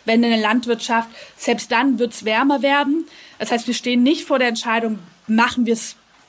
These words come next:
sozusagen besser oder mehr wie früher, sondern wir stehen eigentlich nur vor der Entscheidung,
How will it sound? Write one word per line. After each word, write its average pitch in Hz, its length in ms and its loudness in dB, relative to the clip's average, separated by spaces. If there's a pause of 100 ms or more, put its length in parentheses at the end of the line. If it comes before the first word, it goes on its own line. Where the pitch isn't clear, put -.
(140)
sozusagen - 400 -4
besser 269 400 0
oder 226 120 -2
mehr 214 200 0
wie 208 60 -6
früher, 294 460 0 (300)
sondern 247 200 2
wir 240 60 2
stehen 240 220 -2
eigentlich 226 200 -2
nur 294 220 4
vor 311 160 -2
der 233 100 2
Entscheidung, 247 760 0